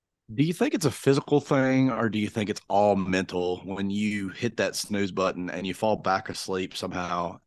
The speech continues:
and then you feel like it's been, like, an hour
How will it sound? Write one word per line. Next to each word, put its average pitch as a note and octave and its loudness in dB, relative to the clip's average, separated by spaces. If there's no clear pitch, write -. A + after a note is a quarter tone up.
and F#2 -6
then F2+ -6
you G2+ -4
feel C3 2
like G#2 0
it's F#2+ -6
been, G#2 0
like, F#2+ -2
an E2+ -6
hour F2 0